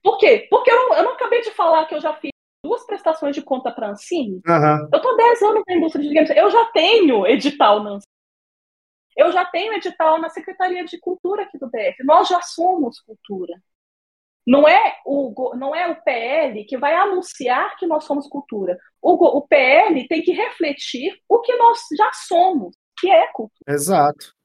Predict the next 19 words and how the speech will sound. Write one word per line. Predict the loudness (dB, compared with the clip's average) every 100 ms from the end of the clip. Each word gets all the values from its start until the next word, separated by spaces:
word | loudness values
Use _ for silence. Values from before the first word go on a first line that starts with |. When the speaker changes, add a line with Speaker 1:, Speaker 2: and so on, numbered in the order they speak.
| _
Speaker 1:
Entendeu? | -14 -14 -14 2
Speaker 2:
É, | 4
o | 4
problema | 4 0 4 4 4
no | 4 2
final, | 2 2 4 4
do | 4 2
jeito | 2 -2
que | -8
você | -6 -6 -6
tá | -4
me | -4
explicando, | -6 -8 -4 0 0
até | 0 0 -2
que | -4
se | -12 -10 -6 -4 -2
essa | -2 -2
lei | 0 0
passar, | 0 0 0 2 2